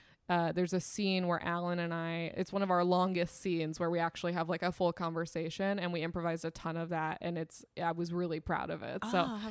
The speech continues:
Speaker 2: cool.
Speaker 1: again, and I'm not encouraging anyone to download it illegally. If you do, you know, just
Speaker 2: Is there,
Speaker 1: it,
Speaker 2: like, a
Speaker 1: it's, that's your
Speaker 2: <laughs>
Speaker 1: decision,
Speaker 2: There's no, like,
Speaker 1: and
Speaker 2: type in page for, like, ten percent off or something like
Speaker 1: <laughs> Oh boy, I wish.
Speaker 2: And that was filmed in L A?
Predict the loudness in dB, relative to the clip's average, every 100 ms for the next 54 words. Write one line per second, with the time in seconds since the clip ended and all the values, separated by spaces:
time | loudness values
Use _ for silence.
0 | -8 -2 2 6 4 4 0 2 2 -2
1 | 0 2 4 4 2 2 4 4 4 4
2 | 4 2 0 0 2 4 4 4 2 0
3 | -2 -4 0 2 4 6 4 2 -2 -8
4 | -4 -2 -2 -4 -6 -6 -12 _ _ -20
5 | _ _ -10 -2 2 6 8 8 6 10
6 | 10 12 8 10 8 6 4 4 4 8
7 | 10 10 10 10 12 10 8 8 10 10
8 | 8 8 8 6 4 6 6 6 8 8
9 | 8 6 12 12 12 10 10 10 10 10
10 | 6 10 8 8 6 6 8 4 6 6
11 | 6 6 6 8 8 6 4 4 2 2
12 | 0 -2